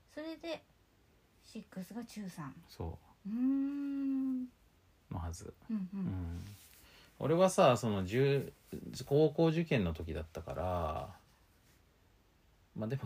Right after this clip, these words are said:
Speaker 2: ゲーム結構してたけど、
Speaker 1: うん。
Speaker 2: <laughs> なんか、シックスでも発売日には多分買ってないんだよね。
Speaker 1: うーん。
Speaker 2: 多分さすがに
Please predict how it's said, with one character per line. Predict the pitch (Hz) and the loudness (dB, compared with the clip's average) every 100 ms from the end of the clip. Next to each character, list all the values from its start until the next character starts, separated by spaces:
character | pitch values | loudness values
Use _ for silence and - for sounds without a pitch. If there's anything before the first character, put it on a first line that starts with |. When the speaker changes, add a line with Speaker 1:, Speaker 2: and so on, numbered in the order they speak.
| 85 | -4
Speaker 2:
ゲ | 98 | -4
ー | 80 98 | -4 -2
ム | |
結 | 131 95 | -2 -2
構 | - 92 | -2 -4
し | - | -2
て | 104 | -2
た | |
け | 85 82 | -2 -4
ど、 | 80 123 90 85 | -2 0 0 2
Speaker 1:
う | |
ん。 | 262 240 190 | 2 4 2
Speaker 2:
<laughs> | 185 120 - - - - - | -2 -8 -12 -18 -20 -10 0
な | 190 | 2
ん | 165 | 2
か、 | - 101 87 78 - - _ _ _ _ _ | 4 4 4 0 -6 -20 _ _ _ _ _
シ | - - 247 | -8 -4 -4
ッ | - _ - - - | -6 _ -20 -20 0
ク | - | 2
ス | 131 110 | 4 2
で | 117 | 2
も | 110 95 98 98 87 80 - - | 4 4 2 2 0 -2 -6 -10
発 | - - - 247 240 | -10 -10 -8 -8 -2
売 | 285 285 277 247 269 _ _ _ _ _ _ _ _ _ - | 0 0 0 -2 -4 _ _ _ _ _ _ _ _ _ -4
日 | 131 131 | 0 2
に | 160 | 4
は | 143 | 4
多 | - 151 | 4 2
分 | 98 82 | 2 -2
買 | - | -6
っ | - | -4
て | - | 0
な | 143 | 2
い | 127 | 2
ん | 90 | 0
だ | - | -6
よ | 50 | -10
ね。 | 92 - - | -12 -14 -4
Speaker 1:
う | 254 | 2
ー | |
ん。 | 269 262 262 254 254 247 240 240 233 233 220 | 4 6 6 4 2 -2 -6 -8 -10 -10 -6
Speaker 2:
多 | 156 | -4
分 | 90 82 | -2 -2
さ | 123 | 0
す | 131 165 | 0 2
が | 175 | 2
に | 170 | 2